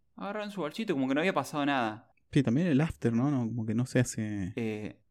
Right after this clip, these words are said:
Speaker 2: no se hace nada, ¿no? Que terminan todo y ya que se va cada uno a su casa.
Speaker 1: Se va para su casa.
Speaker 2: Sí, sí, sí, al toque como que no, no hay un after o ir a tomar algo,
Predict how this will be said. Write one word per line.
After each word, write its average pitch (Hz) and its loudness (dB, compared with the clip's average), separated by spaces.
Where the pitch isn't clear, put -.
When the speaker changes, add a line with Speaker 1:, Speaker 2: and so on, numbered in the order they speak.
Speaker 2:
no 131 0
se 143 -2
hace 127 0
nada, 135 2
¿no? 117 -4
Que 135 -10
terminan 135 -2
todo 170 8
y 160 2
ya 120 -2
que 120 -4
se 120 2
va 113 2
cada 131 4
uno 135 6
a 135 2
su - -6
casa. 139 2
Speaker 1:
Se 120 2
va 120 2
para 113 2
su - -10
casa. - -16
Speaker 2:
Sí, 113 2
sí, 127 -2
sí, - -6
al 113 -6
toque 123 2
como 110 -4
que 107 -2
no, 110 -2
no 117 -2
hay 117 0
un 113 0
after 113 -2
o - -6
ir 117 -4
a 107 -2
tomar 107 -2
algo, 113 0